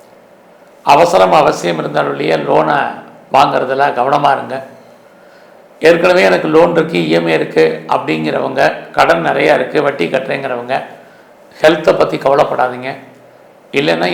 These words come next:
இந்த மாதம் முழுவதுமே நீங்க ஹெல்த் விஷயத்துல ரொம்ப கவனம். அதுலேயும் உங்களுடைய ஆறாம் இடத்துல இத்தனை கிரகங்கள் இருக்கிறது நோயுடைய தன்மை அதிகரிப்பதற்கான வாய்ப்பு, இது அத்தனையும் இருக்கு. அங்க யாரெல்லாம் இருக்காங்க? சனி இருக்காரு, சளி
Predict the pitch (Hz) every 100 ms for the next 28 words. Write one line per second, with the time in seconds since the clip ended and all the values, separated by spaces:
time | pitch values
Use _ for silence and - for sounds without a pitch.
0 | 160 147 139 156 175 139 151 165 160 160
1 | 135 131 143 151 - 143 135 143 135 139
2 | 123 131 139 127 127 98 - - - -
3 | - - - - - 175 190 170 170 156
4 | 151 175 165 160 156 156 156 151 147 147
5 | 170 165 156 - 143 143 156 147 160 160
6 | 151 139 - 143 147 135 139 147 147 135
7 | 139 127 - 131 113 120 117 107 - -
8 | - - - - - - - 156 147 147
9 | 160 165 143 120 - - - - - -
10 | - - - 139 175 175 139 160 175 175
11 | 165 160 160 156 160 165 160 147 156 160
12 | - - - - - - - - - -
13 | _ - - 147 156